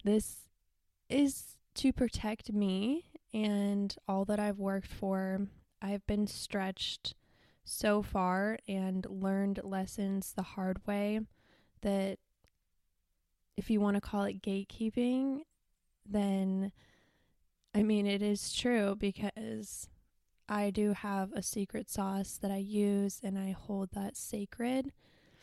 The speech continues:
Gatekeeping in formulation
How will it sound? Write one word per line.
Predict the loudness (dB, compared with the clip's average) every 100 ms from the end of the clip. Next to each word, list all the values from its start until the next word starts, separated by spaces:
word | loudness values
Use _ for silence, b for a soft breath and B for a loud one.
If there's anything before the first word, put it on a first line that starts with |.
| B B B _ _ _ _ _ _ -6
Gatekeeping | 0 0 0 -2 2 2 4 2
in | 2 0 0
formulation | -2 -2 0 2 2 0 2 2 2 4 2